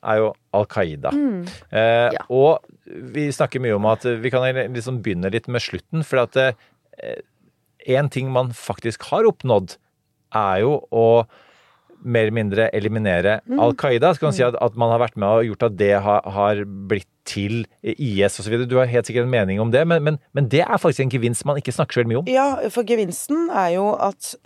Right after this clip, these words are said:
Speaker 2: man sørget for at Afghanistan ikke lenger ble et arnested for internasjonal terrorisme.
Speaker 1: Ikke sant.
Speaker 2: Mm. Så det målet oppnådde man.
Speaker 1: Ja.
Speaker 2: Men jeg vil jo ikke si at Al Qaida er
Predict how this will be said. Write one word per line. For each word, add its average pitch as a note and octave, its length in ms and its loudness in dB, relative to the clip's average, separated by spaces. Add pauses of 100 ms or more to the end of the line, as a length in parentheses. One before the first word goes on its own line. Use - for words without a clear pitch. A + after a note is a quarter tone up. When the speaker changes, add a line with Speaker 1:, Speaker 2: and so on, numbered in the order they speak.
Speaker 2:
man G#3 160 -2
sørget F3+ 480 -4
for G#3+ 240 0
at F#3 160 -2
Afghanistan E3+ 840 -4
ikke - 540 -4
lenger D3 520 -4
ble C#3 520 -4
et - 160 -14 (100)
arnested C#3+ 600 -6
for - 160 -10 (140)
internasjonal D#3+ 760 -10
terrorisme. F#3 600 -2
Speaker 1:
Ikke - 100 -8
sant. C#4 240 0
Speaker 2:
Mm. F3+ 60 -12 (160)
Så A3+ 240 0 (260)
det G#3+ 380 0
målet D#3+ 640 0 (100)
oppnådde C3+ 400 -8
man. D#3 240 -2 (100)
Speaker 1:
Ja. G2 120 -6 (500)
Speaker 2:
Men F#3+ 320 0
jeg F#3 260 2
vil G#3 100 -2
jo D3+ 100 -6
ikke E3+ 120 -12
si C3+ 200 -8
at B2+ 160 -8
Al C#3 160 -4
Qaida B2+ 480 -8 (180)
er A2 60 -8